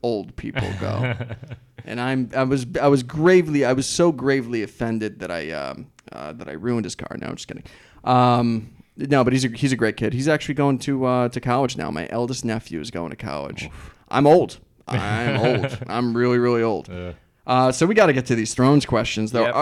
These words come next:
Speaker 1: all right. So, are you guys excited? That's the second question I have.
Speaker 3: I'm, I am excited. Now, it, it should be
Speaker 1: And, and where are
Speaker 3: yeah.
Speaker 1: you watching? If you don't,
Speaker 3: So,
Speaker 1: if you don't mind.
Speaker 3: um, so it's, it's gonna be interesting 'cause I'm going to be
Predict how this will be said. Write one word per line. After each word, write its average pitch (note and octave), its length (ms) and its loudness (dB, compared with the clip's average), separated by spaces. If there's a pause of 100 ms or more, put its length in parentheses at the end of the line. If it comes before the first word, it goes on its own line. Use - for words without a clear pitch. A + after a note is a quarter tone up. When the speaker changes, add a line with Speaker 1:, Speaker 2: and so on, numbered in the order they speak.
Speaker 1:
all D3 80 6
right. C3+ 120 6
So, D3+ 180 4
are F3+ 140 10
you C4 120 10
guys F#3+ 220 8
excited? A2 640 -2
That's B2 220 -2
the - 160 -2
second A2 380 -2
question - 360 -8
I - 100 -12
have. - 300 -14 (160)
Speaker 3:
I'm, D#3 360 -2
I A#2+ 180 -4
am A#2 380 -4
excited. F#2+ 680 -12
Now, A2+ 260 -2
it, A2 420 -8
it B2 240 -8
should B2+ 180 -12
be C#3+ 120 -2
Speaker 1:
And, C3+ 180 0
and B2+ 180 4
where C#3 200 6
are D3 80 4
Speaker 3:
yeah. C3 80 0
Speaker 1:
you A#2+ 100 2
watching? G#2 560 -6 (160)
If - 100 -20
you - 80 -10
don't, - 80 -6
Speaker 3:
So, B2 300 0
Speaker 1:
if - 80 -8
you A2+ 60 -6
don't A2+ 240 -2
mind. - 20 -8
Speaker 3:
um, G#2 140 -10 (360)
so C#3 240 -2 (280)
it's, C#3+ 600 -6
it's C#3 200 -4
gonna F#3 220 -2
be G3+ 100 -2
interesting E3+ 360 -6
'cause D#3 120 -12
I'm C#3 200 -2
going C#3+ 180 -4
to B2+ 60 -12
be A#2 200 -2